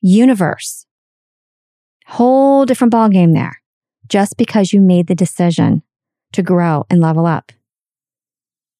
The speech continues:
So yeah, the other stuff's gonna come up. Be ready for it. Deal with it. But don't forget to focus on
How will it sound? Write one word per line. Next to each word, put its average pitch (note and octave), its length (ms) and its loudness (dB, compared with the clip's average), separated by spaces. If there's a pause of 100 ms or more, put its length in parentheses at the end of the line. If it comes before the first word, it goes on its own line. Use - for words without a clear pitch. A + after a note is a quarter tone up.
(340)
So - 160 -2
yeah, F#3+ 240 0
the A3+ 100 2
other A3 120 0
stuff's - 260 -4
gonna G#3 180 2
come F#3+ 220 0
up. F3 200 -2 (400)
Be G#3 120 2
ready F#3+ 260 0
for F3 280 -2
it. E3+ 120 -4 (140)
Deal F#3+ 220 0
with F#3 200 -2
it. E3+ 200 0 (600)
But - 180 -8
don't G#3+ 360 0
forget F#3+ 560 -4
to F3+ 120 -6
focus F#3 540 -4
on E3+ 400 0